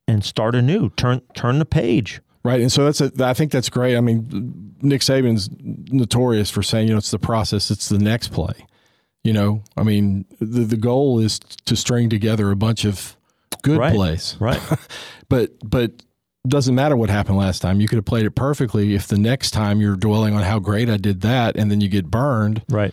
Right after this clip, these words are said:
Speaker 2: because you're thinking how great you are,
Speaker 1: Right.
Speaker 2: then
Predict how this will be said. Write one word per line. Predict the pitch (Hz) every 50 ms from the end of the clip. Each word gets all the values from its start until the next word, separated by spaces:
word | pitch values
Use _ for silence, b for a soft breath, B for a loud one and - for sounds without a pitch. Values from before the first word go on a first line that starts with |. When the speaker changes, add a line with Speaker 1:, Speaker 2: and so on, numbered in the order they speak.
| - - -
Speaker 2:
because | 113 113 123 113 104
you're | 104 104
thinking | - - 110 95 107
how | 101 98
great | 98 87 101 113 143 156 - -
you | 107 98
are, | 92 92 95 95 110 127 - _ -
Speaker 1:
Right. | 127 110 104 - - - _ _ _ _ _ -
Speaker 2:
then | 120 110 123 120 113 110 107 104 101 110